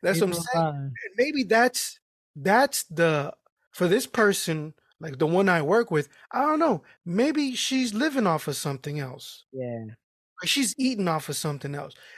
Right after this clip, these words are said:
Speaker 1: Maybe she has someone in her life who's taking care of her as well, and she doesn't need that job. So she could say that, "I'm leaving."
Speaker 2: Yeah.
Speaker 1: Fuck the consequence. I get fired, oh well, right? Now,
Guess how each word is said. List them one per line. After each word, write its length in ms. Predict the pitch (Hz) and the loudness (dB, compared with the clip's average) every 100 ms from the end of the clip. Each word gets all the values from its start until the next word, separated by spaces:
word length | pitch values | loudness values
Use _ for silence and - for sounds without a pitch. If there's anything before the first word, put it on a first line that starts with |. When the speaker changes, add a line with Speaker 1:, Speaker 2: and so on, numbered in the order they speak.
| - | -6
Speaker 1:
Maybe 360 | 160 226 240 | 2 4 4
she 200 | 214 240 | 0 2
has 220 | 220 202 | 4 4
someone 300 | - 196 190 | 2 0 0
in 80 | 180 | 0
her 160 | 180 175 | 0 0
life 220 | 190 190 | 0 0
who's 180 | 175 156 | -2 -4
taking 280 | 185 175 156 | -4 -4 -4
care 180 | 190 180 | 0 0
of 80 | |
her 120 | 160 165 | 0 -2
as 160 | 156 | -2
well, 460 | 143 202 185 160 156 _ _ - - | -4 0 0 -2 -8 _ _ -20 -14
and 100 | 180 | -6
she 100 | 175 | -2
doesn't 260 | 220 220 226 | 2 2 2
need 180 | 277 262 | 0 0
that 200 | 175 135 | 0 -2
job. 340 | 127 120 131 _ _ _ _ _ _ | -8 -10 -14 _ _ _ _ _ _
So 160 | - 165 | -6 -2
she 220 | 160 233 | 0 0
could 180 | 202 - | 0 0
say 260 | - 233 214 | 2 4 4
that, 260 | 160 143 _ - | 2 -2 _ -10
"I'm 220 | 202 196 | -6 -4
leaving." 420 | 147 143 123 135 123 _ _ | -4 -6 -8 -16 -20 _ _
Speaker 2:
Yeah. 220 | 117 110 95 - _ | -14 -12 -12 -16 _
Speaker 1:
Fuck 100 | - - | -16 -14
the 60 | - | -14
consequence. 540 | - 151 139 131 151 | -6 -6 -6 -4 -4
I 80 | 160 | -2
get 140 | 165 147 | -2 -2
fired, 380 | 160 170 170 | 0 2 2
oh 100 | 156 | 0
well, 400 | 165 165 156 123 _ _ _ _ - | 2 2 2 -2 _ _ _ _ -4
right? 300 | 147 160 156 _ _ | -2 -2 -6 _ _
Now, 300 | 151 147 151 | -12 -8 -10